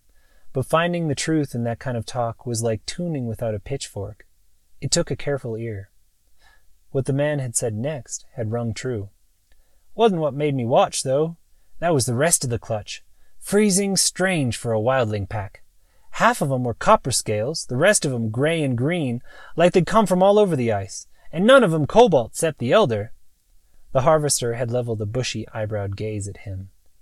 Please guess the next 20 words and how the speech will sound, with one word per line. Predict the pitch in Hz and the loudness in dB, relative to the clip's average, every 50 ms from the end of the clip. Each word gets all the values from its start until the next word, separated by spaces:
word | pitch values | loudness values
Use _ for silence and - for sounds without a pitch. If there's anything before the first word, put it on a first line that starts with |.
| _ _ - - | _ _ -8 -4
"Another | 135 143 139 131 120 | -2 0 0 2 0
attack, | 120 110 - - 180 185 160 - - - | -2 -2 0 0 0 0 0 -2 -8 -10
unless | 107 107 117 113 - - | -10 -8 -6 -4 -4 -4
I | 120 117 113 | -4 -4 -6
miss | 117 123 117 - - | -4 -4 -4 -4 -4
my | 113 110 110 | -4 -6 -6
mark." | 107 107 117 127 143 151 - - - - _ _ _ _ _ _ _ _ _ _ - - - - - _ _ _ _ - - - | -6 -4 -6 -6 -6 -8 -12 -20 -20 -20 _ _ _ _ _ _ _ _ _ _ -20 -20 -20 -20 -20 _ _ _ _ -12 -6 -2
The | 143 139 | 0 2
strength | - - - 185 202 202 185 - - | 2 2 2 2 2 0 0 0 0
of | 135 123 | 0 0
that | 120 117 117 - | 0 -2 -2 -2
suspicion | - 120 - - - 131 - - - 117 117 | -2 -2 -2 -2 -2 -4 -4 -4 -6 -6 -6
had | 107 117 123 117 | -6 -6 -6 -4
driven | 117 131 160 170 165 160 143 | 0 0 2 2 2 0 0
the | 131 | 0
bard | 117 110 123 123 123 123 117 - | 0 0 0 0 0 0 -2 -4
from | - 113 110 | -6 -8 -8
Copper's | - - 147 139 - 131 117 110 113 | -4 -2 -2 -2 -2 -4 -6 -6 -4
Lee | 117 113 110 | -6 -6 -6
Caldera, | - 117 110 107 110 113 107 104 101 98 104 | -6 -6 -6 -4 -4 -4 -4 -6 -6 -8 -10